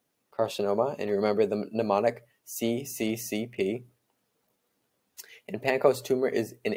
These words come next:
apical tumor, kind of underneath the shoulder in the lungs, that can lead to many different things, like an ulnar neuropathy and further metastasis as well.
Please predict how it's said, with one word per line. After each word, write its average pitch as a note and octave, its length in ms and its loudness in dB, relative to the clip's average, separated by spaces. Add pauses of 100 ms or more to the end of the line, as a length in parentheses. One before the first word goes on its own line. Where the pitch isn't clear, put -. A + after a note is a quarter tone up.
apical A2+ 440 4
tumor, G2+ 400 -2 (640)
kind A2 200 4
of G#2+ 360 2 (880)
underneath A2 400 0
the G2 80 -2
shoulder G2+ 540 4 (420)
in A2+ 140 -2
the A2 100 2
lungs, G#2 480 2 (420)
that G#2 120 2
can A2 120 -2
lead A2 200 0
to G#2+ 80 -8
many G#2+ 180 2
different G2+ 320 -2
things, A#2+ 320 2
like G#2 160 2
an G2 160 -4
ulnar G2 280 0
neuropathy A#2+ 760 0 (360)
and G2 360 0
further G#2+ 320 4
metastasis G2 840 -2
as G2+ 140 -6
well. G2 320 2